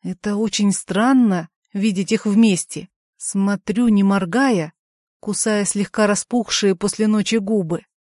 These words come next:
«Он играет с моим сыном!» Тимур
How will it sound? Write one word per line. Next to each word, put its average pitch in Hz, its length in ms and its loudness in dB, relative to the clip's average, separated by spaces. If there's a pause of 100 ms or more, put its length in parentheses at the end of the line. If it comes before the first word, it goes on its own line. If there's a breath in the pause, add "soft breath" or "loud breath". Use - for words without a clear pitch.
(600)
«Он 220 680 0 (340)
играет 196 880 0
с - 140 -10
моим 196 680 2
сыном!» 196 840 0 (800)
Тимур 214 560 0